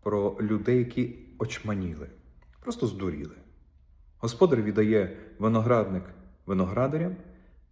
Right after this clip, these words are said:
каже: "Я буду забирати у вас плоди в певний час, ви працюйте тут, опікуйтеся". А вони вирішили, що цей виноградник має стати їхнім.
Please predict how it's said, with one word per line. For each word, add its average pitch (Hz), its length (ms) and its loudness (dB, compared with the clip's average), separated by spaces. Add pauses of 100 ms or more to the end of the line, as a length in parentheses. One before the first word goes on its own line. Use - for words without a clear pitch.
каже: 110 240 -2
"Я 107 80 2
буду 107 220 0
забирати 98 440 0
у - 20 -4
вас 92 180 -4
плоди 95 340 -2
в 131 120 -6
певний 87 300 -2
час, 117 560 -6
ви 90 160 -4
працюйте - 640 -6
тут, - 260 -8 (120)
опікуйтеся". 120 680 -6 (120)
А 107 100 -12
вони 107 200 0
вирішили, 107 480 -2
що 98 360 -6 (360)
цей 107 160 -2
виноградник 95 580 -4 (280)
має 98 180 -4
стати - 300 -12
їхнім. 82 600 -10